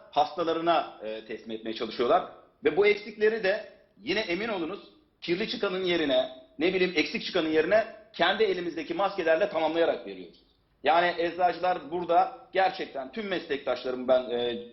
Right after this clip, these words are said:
kutluyorum. Özellikle bu pandemi sürecinin başından beri.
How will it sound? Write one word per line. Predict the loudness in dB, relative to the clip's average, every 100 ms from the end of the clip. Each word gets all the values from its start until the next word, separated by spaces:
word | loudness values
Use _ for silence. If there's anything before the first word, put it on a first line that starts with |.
| -12
kutluyorum. | -10 -2 4 4 6
Özellikle | 4 4 4 2 0
bu |
pandemi | 0 2 0
sürecinin | -2 -4 -2 0
başından | 2 2 2 2
beri. | 2 -2